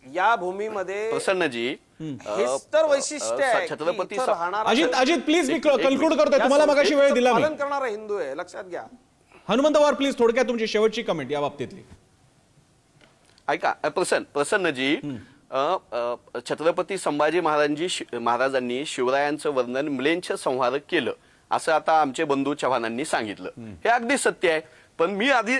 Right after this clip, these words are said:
Speaker 3: आणखी पुढे जाऊन थोडं असं सांगतो, जे चव्हाणांना आणि जोशी तुम्हाला आणि वाणींना तिघांना मान्य असेल,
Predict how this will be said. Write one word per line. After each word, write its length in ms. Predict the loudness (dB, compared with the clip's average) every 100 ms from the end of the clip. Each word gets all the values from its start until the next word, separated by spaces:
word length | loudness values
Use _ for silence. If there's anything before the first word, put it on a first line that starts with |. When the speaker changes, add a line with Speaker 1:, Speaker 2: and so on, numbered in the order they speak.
| 0
Speaker 3:
आणखी 360 | -2 0 -4
पुढे 300 | -2 2 4
जाऊन 220 | 4 2 0
थोडं 200 | 2 2
असं 200 | 2 0
सांगतो, 480 | 0 -2 0 0 0
जे 160 | 0
चव्हाणांना 540 | 0 2 2 0 0 2
आणि 260 | 2 0
जोशी 340 | -2 -4 -2 -2
तुम्हाला 360 | 0 2 4
आणि 340 | 2 2 0 -2 -8 -8
वाणींना 420 | 0 2 2 2 0
तिघांना 380 | 0 0 2
मान्य 260 | 0 0 0
असेल, 280 | 0 0